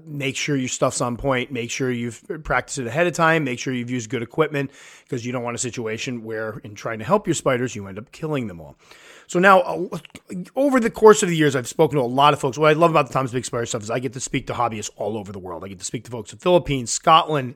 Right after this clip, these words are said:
England, Portugal. We had somebody the other day from Japan, which was a first. I normally don't get to speak to folks from Japan all over the world. And I have noticed that a lot of folks overseas tend to have the problem where they feel like they need to heat. They have really cold houses. We alluded to this in the beginning of the podcast.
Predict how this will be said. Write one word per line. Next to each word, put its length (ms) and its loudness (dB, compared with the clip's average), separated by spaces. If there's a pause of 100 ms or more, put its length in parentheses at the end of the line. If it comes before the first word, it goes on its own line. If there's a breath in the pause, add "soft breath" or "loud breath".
England, 580 0
Portugal. 680 2 (300 loud breath)
We 80 -6
had 80 -4
somebody 240 2
the 80 4
other 140 4
day 240 6
from 300 -2
Japan, 500 -2
which 160 -10
was 140 -6
a 40 -12
first. 420 0
I 60 -8
normally 300 -2
don't 160 -2
get 100 -6
to 240 -18
speak 280 -6
to 40 -18
folks 220 -4
from 100 -8
Japan 380 -6 (100)
all 300 2
over 160 2
the 80 -2
world. 280 -4 (440 loud breath)
And 180 2
I 120 4
have 200 0
noticed 240 4
that 80 -2
a 0 -
lot 140 8
of 80 2
folks 240 0
overseas 560 0
tend 320 0
to 80 0
have 280 -2
the 80 -8
problem 360 -2
where 100 -6
they 140 -8
feel 260 0
like 200 -4
they 100 -4
need 320 -6
to 80 -6
heat. 280 -14
They 140 -8
have 300 -8 (440 loud breath)
really 300 10
cold 280 4
houses. 300 0
We 120 -6
alluded 240 2
to 80 -8
this 160 -2
in 40 -6
the 60 -6
beginning 300 -8
of 100 -12
the 60 -12
podcast. 460 -10